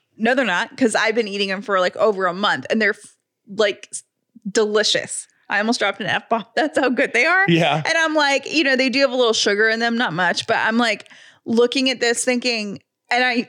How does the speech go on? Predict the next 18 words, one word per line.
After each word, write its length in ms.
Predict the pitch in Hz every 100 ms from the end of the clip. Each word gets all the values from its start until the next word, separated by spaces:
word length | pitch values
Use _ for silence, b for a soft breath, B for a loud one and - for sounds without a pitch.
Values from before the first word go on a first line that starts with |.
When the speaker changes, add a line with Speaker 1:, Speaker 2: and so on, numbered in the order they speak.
| -
Speaker 1:
I 200 | 240 220
eat 200 | 254 311
them 160 | 269 202
every 240 | 196 196
day. 160 | 247 226
So 120 | 220
I'm 100 | 220
like, 220 | 202 214 -
"I'm 240 | 262 370
pretty 380 | - - 226 311
much, 340 | 185 165 - _
like, 200 | 196 185
the 80 | 220
healthiest 400 | 214 - 190 -
person 280 | 202 196 -
ever 320 | 240 285 226
'cause 160 | 254
I'm 220 | 240 214